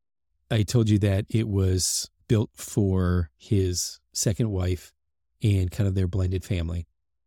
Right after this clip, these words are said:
And before wing spread was finished, his second wife passed away.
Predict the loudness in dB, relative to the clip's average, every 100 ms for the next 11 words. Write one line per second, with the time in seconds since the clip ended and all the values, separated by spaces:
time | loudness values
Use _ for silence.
0 | _ _ _ _ _ 0 2 4 2 0
1 | -2 0 0 2 4 2 0 -6 _ -10
2 | -2 0 0 -2 -2 0 -2 -6 -4 -2
3 | 0 -2 -2 -4 -6 _ _ _ _ _
4 | _ _ _ _ _ -2 2 2 0 -6
5 | -16 -20 _ _ _ _ _ _ _ _
6 | _ _ -2 0 0 -2 -4 -4 -4 -6
7 | -6 -6 -4 -6